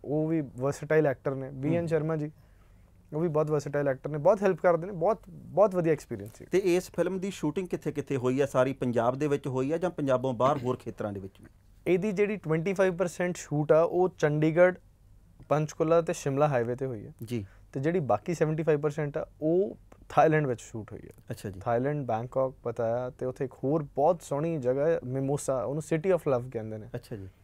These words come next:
Speaker 1: ਉੱਥੇ ਸ਼ੂਟ ਹੋਈ ਆ।
Speaker 2: ਚਲੋ, ਵਧੀਆ ਗੱਲ ਹੈ ਜੀ। ਅਸੀਂ ਚਾਹੁੰਦੇ ਹਾਂ City of Love ਦੇ ਵਿੱਚ ਤੁਹਾਡੀ ਫਿਲਮ ਬਣੀ ਹੈ
Speaker 1: ਜੀ।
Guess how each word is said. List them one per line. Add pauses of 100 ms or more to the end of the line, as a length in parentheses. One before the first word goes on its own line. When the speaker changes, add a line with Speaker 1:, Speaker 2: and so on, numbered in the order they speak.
(240)
Speaker 1:
ਉੱਥੇ
ਸ਼ੂਟ
ਹੋਈ
ਆ। (100)
Speaker 2:
ਚਲੋ,
ਵਧੀਆ
ਗੱਲ
ਹੈ
ਜੀ।
ਅਸੀਂ
ਚਾਹੁੰਦੇ
ਹਾਂ
City
of
Love
ਦੇ
ਵਿੱਚ
ਤੁਹਾਡੀ
ਫਿਲਮ
ਬਣੀ
ਹੈ (200)
Speaker 1:
ਜੀ।